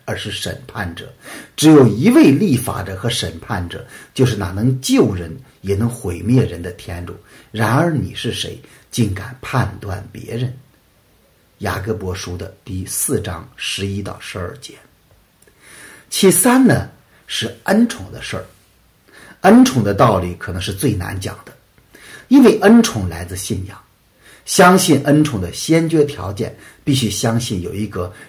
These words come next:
超自然的位格的神。人的一举一动都必须有他赐下的恩赐和力量，离开了天主赐下的力量，人什么都不能做，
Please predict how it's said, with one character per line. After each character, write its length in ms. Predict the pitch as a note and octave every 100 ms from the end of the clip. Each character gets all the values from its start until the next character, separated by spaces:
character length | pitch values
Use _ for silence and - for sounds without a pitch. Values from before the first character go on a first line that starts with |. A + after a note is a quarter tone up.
| _
超 420 | - - G2+ B2+
自 260 | D#3 B3 G#3+
然 180 | F#2 F2
的 140 | F#2 A2
位 200 | C#3+ G2
格 160 | F#2 F2
的 120 | E2+
神。 440 | E2+ - - - - - _ _ _ _ _
人 220 | - B2
的 120 | C#3 A#2+
一 180 | F3+
举 160 | F3 B2+
一 180 | F2+ G2+
动 280 | D3+ B2 - - - _ _
都 240 | B2 E3+
必 220 | G3+ A3
须 200 | B2+ B2+
有 200 | F#2+ E2+
他 220 | F2 - G2+
赐 220 | F#2+ A2
下 140 | F2+
的 160 | E2+ - _
恩 280 | - G2 G2
赐 220 | G#2 - - -
和 200 | - G#2
力 240 | F#2+ F#2+ -
量， 120 | - - _ _ - -
离 200 | C#3 E3+
开 160 | E3+ B2
了 100 | G#2
天 340 | - C4 D4
主 100 | G#3+
赐 200 | C3+ D3+
下 120 | B2+
的 100 | A2+
力 180 | B2+ C#3
量， 180 | G2 F#2 - -
人 320 | G2+ A#2 C3
什 380 | C#3 - - F#2
么 100 | G2
都 100 | B2
不 120 | -
能 180 | F2+ E2+
做， 240 | E2+ F#2+